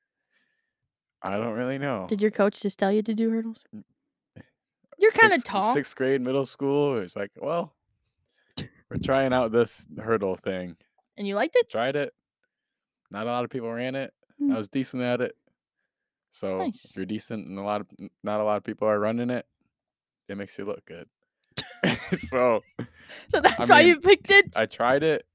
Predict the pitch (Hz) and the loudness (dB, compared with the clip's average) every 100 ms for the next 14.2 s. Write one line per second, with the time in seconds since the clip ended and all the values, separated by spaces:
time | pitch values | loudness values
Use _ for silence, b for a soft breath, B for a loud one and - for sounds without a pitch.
0 | _ _ 101 101 107 107 98 - 117 - | _ _ -8 -2 -2 -2 -6 -2 -2 -4
1 | 92 95 - - 95 95 101 - 392 269 | -8 -8 -10 -8 -6 -6 -10 -6 -2 -2
2 | - - - 92 - - _ - 571 302 | -4 -8 -6 -6 -6 -10 _ -6 -6 -6
3 | _ _ _ _ _ _ _ _ _ _ | _ _ _ _ _ _ _ _ _ _
4 | - 311 330 330 339 311 320 330 320 - | 0 2 2 2 0 0 0 0 -2 -8
5 | - 320 294 233 - - 185 - 190 196 | -4 0 0 -2 -6 -8 -8 -6 -6 -6
6 | 190 196 220 233 240 247 _ _ _ _ | -6 -6 -6 -8 -10 -12 _ _ _ _
7 | _ _ _ _ _ _ _ _ - 113 | _ _ _ _ _ _ _ _ -10 -6
8 | 113 110 113 - _ _ _ 113 110 113 | -4 -4 -6 -14 _ _ _ -4 0 0
9 | 117 117 113 101 - 113 113 110 117 113 | -2 -2 -2 -6 -8 -4 -2 -2 -4 -8
10 | _ _ _ _ _ - 104 101 101 98 | _ _ _ _ _ -8 -4 -2 -2 -2
11 | 101 - - - - 87 92 92 95 92 | -6 -10 -20 -16 -10 -8 -8 -10 -12 -10
12 | 92 90 87 90 92 92 95 95 95 92 | -10 -12 -12 -10 -10 -8 -6 -4 -6 -8
13 | - - _ _ _ 190 92 92 92 92 | -16 -20 _ _ _ -6 -4 -4 -6 -8
14 | 92 92 | -10 -14